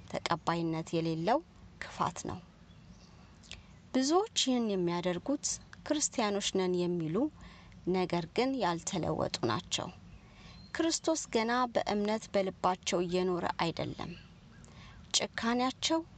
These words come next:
ድፍረታቸው፣ ያልተገራ ቁጣቸው ልጆቻቸውን ያንገፈግፋል። እነርሱም ከእምነታቸው ፈጽሞ የተራራቁ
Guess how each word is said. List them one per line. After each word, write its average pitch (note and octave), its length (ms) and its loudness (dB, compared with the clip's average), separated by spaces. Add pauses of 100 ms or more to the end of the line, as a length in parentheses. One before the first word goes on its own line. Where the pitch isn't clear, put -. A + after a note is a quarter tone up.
(160)
ድፍረታቸው፣ A#3+ 880 0 (440)
ያልተገራ G#3 720 2 (140)
ቁጣቸው - 680 0 (520)
ልጆቻቸውን B3+ 840 2
ያንገፈግፋል። F3 880 0 (640)
እነርሱም G#3+ 580 2
ከእምነታቸው G3+ 800 0
ፈጽሞ - 540 0 (840)
የተራራቁ F#3+ 760 2